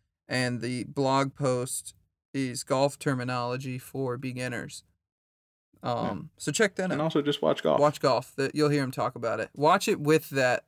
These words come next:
Speaker 2: Mm.
Speaker 1: like, with you, so that you can actually see the,
Speaker 2: Mm-hmm.
Speaker 1: you know, when the announcer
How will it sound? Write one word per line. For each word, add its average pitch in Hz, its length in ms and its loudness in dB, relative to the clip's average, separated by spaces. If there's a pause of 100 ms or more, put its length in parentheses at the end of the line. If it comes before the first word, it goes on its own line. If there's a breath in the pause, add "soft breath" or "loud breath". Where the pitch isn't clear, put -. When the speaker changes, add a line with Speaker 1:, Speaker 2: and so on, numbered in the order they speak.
Speaker 2:
Mm. 123 220 -8
Speaker 1:
like, 123 280 -4
with 139 220 -2
you, 170 240 -2
so 147 160 -8
that 123 160 -6
you 127 180 -4
can 120 260 -8
actually 120 600 -8 (440)
see 139 220 -2
the, 120 120 -6
Speaker 2:
Mm-hmm. 110 480 -4
Speaker 1:
you 127 100 -4
know, 113 80 -4
when 117 160 -6
the 113 140 -8
announcer 120 600 -6